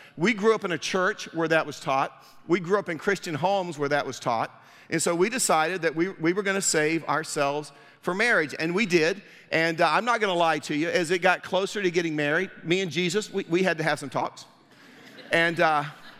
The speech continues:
they went basically like this. "Jesus, don't you dare come back now."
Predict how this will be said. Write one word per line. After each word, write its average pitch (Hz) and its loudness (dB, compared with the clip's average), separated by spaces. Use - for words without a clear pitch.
they 214 4
went 226 -2
basically 180 0
like 160 0
this. 175 -4
"Jesus, 160 -2
don't 143 -4
you 170 -6
dare 180 0
come 139 -4
back 127 -4
now." 123 -8